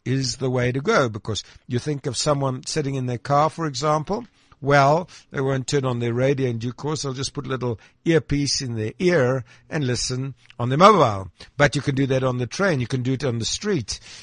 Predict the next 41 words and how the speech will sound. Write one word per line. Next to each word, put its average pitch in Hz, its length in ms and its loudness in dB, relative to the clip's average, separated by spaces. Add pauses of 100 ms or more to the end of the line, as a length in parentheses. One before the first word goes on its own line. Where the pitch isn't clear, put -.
You 131 100 -10
can 139 140 -2
do 160 80 2
it 123 80 -2
wherever 160 340 4
you 185 220 6
are. 98 360 -4 (260)
And 135 100 -2
I - 20 -2
think 143 160 -2
that's 139 180 -4
an 127 60 -6
incredible 120 520 -6
thing 151 300 -4
about 107 400 -4
D 123 180 -2
A 113 120 2
B 110 240 -2
or 104 100 -4
digital 110 540 -6
audio 104 260 -6
broadcasting 104 720 -4
or 101 80 -6
streaming. 107 520 -4 (1160)
So, 165 580 6
uh, 123 360 2 (100)
it 147 160 -4
is 151 180 -4
indeed, 135 480 -6
podcasts 143 640 0
are 135 140 -4
indeed 127 280 -4
an 127 140 -6 (100)
awesome 165 320 0
way 110 320 -2 (360)
to, 139 340 2
uh, 110 120 0
catch - 360 -2
up - 260 -6
on 113 180 -4
programs 113 720 -2